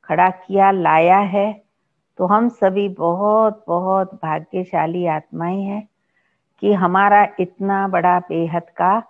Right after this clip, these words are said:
परिवार है। जैसे ब्रह्मा बाबा को सदैव नशा रहता था कि मैं सारी विश्व की आत्माओं का पिता हूँ,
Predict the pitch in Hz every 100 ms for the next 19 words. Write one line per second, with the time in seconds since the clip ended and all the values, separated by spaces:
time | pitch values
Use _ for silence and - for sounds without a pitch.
0 | _ _ _ _ _ 170 165 165 170 160
1 | - 143 - _ _ _ _ - 175 196
2 | 190 214 208 185 175 190 202 196 190 196
3 | 190 196 196 190 170 170 180 190 180 165
4 | - 170 170 156 156 175 175 - 160 156
5 | 175 _ _ _ _ _ _ 214 214 233
6 | 233 214 196 214 214 190 190 - 214 214
7 | 202 180 165 - 175 175 190 185 170 165
8 | 151 - 185 185 175 160